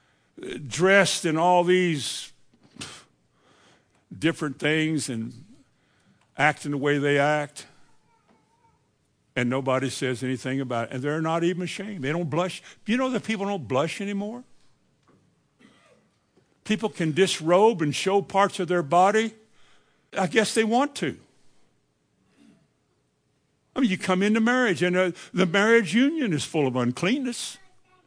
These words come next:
'cause the world talks about it. They engage in all kinds of things that they shouldn't. In their homes, they don't think a thing about it.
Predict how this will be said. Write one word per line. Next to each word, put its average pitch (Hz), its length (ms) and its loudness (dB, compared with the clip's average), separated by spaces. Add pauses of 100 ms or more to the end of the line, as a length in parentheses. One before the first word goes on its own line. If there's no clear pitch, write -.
(200)
'cause 185 180 2
the 180 60 2
world 175 320 0
talks - 340 -2
about 151 320 -2
it. 285 120 -10 (1300)
They 165 160 4
engage 156 460 4
in 156 100 0
all 165 200 2
kinds 175 360 -2
of 143 100 -8
things 170 300 0
that 147 100 -4 (480)
they 160 140 4
shouldn't. 160 560 -2 (2000)
In 226 80 2
their 269 120 4
homes, 320 580 -2 (640)
they 233 60 -8
don't 196 140 -2
think 190 180 -2
a 165 40 -6
thing 185 240 -2
about 156 340 -2
it. - 200 -20